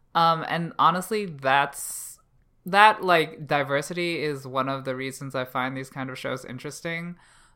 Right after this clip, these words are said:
Uh, it's kind of similar to Monster Musume, um,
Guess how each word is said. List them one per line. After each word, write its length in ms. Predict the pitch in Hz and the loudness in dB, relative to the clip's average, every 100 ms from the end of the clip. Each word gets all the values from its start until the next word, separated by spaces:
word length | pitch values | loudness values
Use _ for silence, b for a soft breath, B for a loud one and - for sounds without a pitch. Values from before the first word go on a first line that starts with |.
| _ 151 | _ -2
Uh, 220 | 143 139 | 0 0
it's 100 | 151 | -4
kind 280 | 180 202 220 | -2 -2 -2
of 80 | 214 | -6
similar 920 | - - - - 147 151 147 147 151 | -8 -14 -16 -10 -8 -6 -4 -4 -4
to 500 | - 151 139 135 131 | -8 -10 -10 -10 -12
Monster 460 | 127 123 135 - 139 | -6 -4 -4 -6 -10
Musume, 720 | 127 - 175 180 202 214 247 _ _ _ | -10 -10 -10 -10 -10 -12 -14 _ _ _
um, 520 | 135 131 127 127 135 | 2 2 2 -4 -10